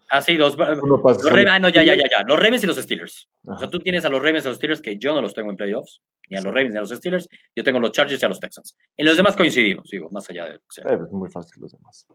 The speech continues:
Speaker 1: ¿Quién va a ser campeón de la A F C? La final. Échame tu
Speaker 2: Ya,
Speaker 1: final.
Speaker 2: directito.
Speaker 1: La final. ¿La final de la A F C cuál es?
Speaker 2: Pats Steelers.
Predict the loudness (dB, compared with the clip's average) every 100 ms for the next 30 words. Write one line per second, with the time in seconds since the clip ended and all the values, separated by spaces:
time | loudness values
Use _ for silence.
0 | 0 2 4 2 2 2 4 4 2 0
1 | -4 -14 _ _ _ _ _ -2 0 0
2 | -2 -4 _ _ -14 -6 -4 2 2 4
3 | 2 0 0 2 0 -2 -14 -20 _ -4
4 | -2 -2 -2 -6 _ _ _ _ _ _
5 | _ _ -20 _ _ -2 0 2 2 4
6 | 4 2 0 -2 -2 -2 -6 0 2 2
7 | -4 -2 0 0 -4 -12